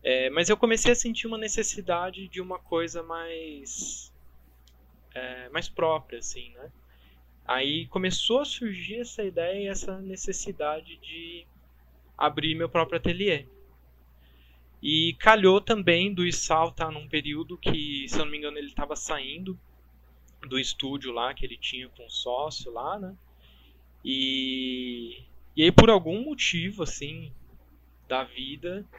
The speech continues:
eu mandei uma mensagem pra ele falando que eu tava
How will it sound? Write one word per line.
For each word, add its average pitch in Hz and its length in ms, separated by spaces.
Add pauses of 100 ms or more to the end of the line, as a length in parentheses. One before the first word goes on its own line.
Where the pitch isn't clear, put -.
(180)
eu 156 100
mandei 165 300
uma 190 140
mensagem 190 440
pra 175 240
ele 151 480 (760)
falando 175 360
que 175 100
eu 190 60
tava 190 600